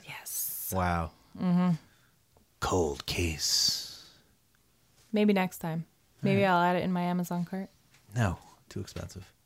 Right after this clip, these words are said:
Speaker 1: Hmm.
Speaker 2: You hear that damn dog?
Speaker 1: Slank!
Speaker 2: It's like he's making a nest over there.
Speaker 1: Can you stop?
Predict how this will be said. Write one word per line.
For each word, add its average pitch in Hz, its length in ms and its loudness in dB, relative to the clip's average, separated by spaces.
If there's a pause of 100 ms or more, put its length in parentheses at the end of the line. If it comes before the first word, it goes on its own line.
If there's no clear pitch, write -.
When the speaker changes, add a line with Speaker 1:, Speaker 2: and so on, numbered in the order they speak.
(160)
Speaker 1:
Hmm. 214 420 4 (2000)
Speaker 2:
You 104 80 -6
hear 127 120 2
that 127 200 0
damn 107 300 2
dog? 101 380 0 (140)
Speaker 1:
Slank! - 560 6 (1040)
Speaker 2:
It's - 120 -16
like 135 80 -4
he's 117 160 0
making 107 400 -2
a 90 40 0
nest 92 520 0
over 85 240 -4
there. 85 100 0
Speaker 1:
Can 311 120 4
you 339 140 2
stop? 330 380 -4